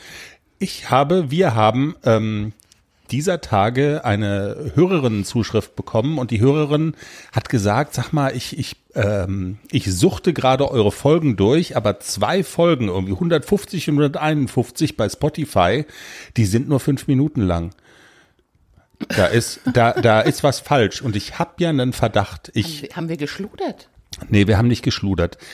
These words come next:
Speaker 1: Es gibt ja auch manchmal, kennst du dieses Phänomen, es gibt Sonnenstürme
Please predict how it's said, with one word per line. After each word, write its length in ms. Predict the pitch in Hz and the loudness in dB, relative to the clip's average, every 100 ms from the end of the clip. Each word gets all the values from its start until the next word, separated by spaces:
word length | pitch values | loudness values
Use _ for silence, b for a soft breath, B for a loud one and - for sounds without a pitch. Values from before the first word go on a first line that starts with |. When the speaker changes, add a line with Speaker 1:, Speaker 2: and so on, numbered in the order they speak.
| B | B
Speaker 1:
Es 180 | - - | -6 -2
gibt 220 | 175 - | -4 0
ja 80 | 180 | 0
auch 160 | - - | 2 0
manchmal, 480 | 104 - 135 139 | -2 0 0 0
kennst 280 | 139 160 175 | 0 -2 0
du 40 | 151 | -2
dieses 280 | 110 104 | -2 -4
Phänomen, 540 | - 120 113 104 120 - | -4 -2 0 2 2 0
es 140 | - | -2
gibt 240 | 123 - - | -4 -6 -8
Sonnenstürme 1400 | 85 87 98 143 196 180 - - 120 98 95 110 196 | -10 -2 2 2 2 -2 -4 -4 0 2 2 2 0